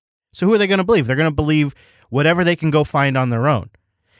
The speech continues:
It's not radicalization, it's desperation. And this gives you insight into where these people are right now, 'cause the people who are still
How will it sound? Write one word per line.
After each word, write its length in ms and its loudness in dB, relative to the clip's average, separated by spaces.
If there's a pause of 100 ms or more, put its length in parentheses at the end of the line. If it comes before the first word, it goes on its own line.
It's 140 -6
not 160 0
radicalization, 920 0
it's 160 -4
desperation. 880 -4 (680)
And 260 -2
this 640 -4
gives 240 -2
you 180 0
insight 560 -2
into 240 -2
where 340 0
these 180 -4
people 280 -4
are 140 0
right 100 -2
now, 80 -4
'cause 140 -14
the 80 -10
people 300 -6
who 100 -2
are 80 -4
still 320 -6